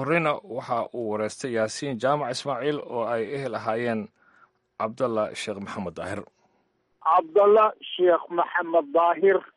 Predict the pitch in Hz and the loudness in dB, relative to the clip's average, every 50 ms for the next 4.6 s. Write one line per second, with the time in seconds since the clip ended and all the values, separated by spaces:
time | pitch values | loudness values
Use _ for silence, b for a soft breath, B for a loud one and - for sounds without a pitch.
0 | _ _ - 156 165 180 202 202 190 190 185 196 190 185 175 165 151 143 165 160 | _ _ -2 0 4 6 6 6 6 6 6 6 4 4 4 2 4 4 4 4
1 | 151 151 151 143 - - 165 156 151 165 180 - - 160 156 151 147 151 147 143 | 4 4 4 2 2 4 4 6 6 6 4 4 2 2 2 2 4 4 2 2
2 | - 151 143 139 139 131 123 _ _ _ _ _ - 170 156 156 156 151 156 165 | 2 2 2 4 4 2 0 _ _ _ _ _ -14 -6 -2 -2 0 0 0 -2
3 | 165 - - 190 175 175 180 180 _ _ _ _ _ _ - 151 151 156 - - | -2 -2 0 0 0 0 -4 -10 _ _ _ _ _ _ 0 2 2 2 4 2
4 | 170 151 139 160 160 160 160 151 _ - 190 185 | 0 2 4 2 4 4 2 2 _ 4 2 2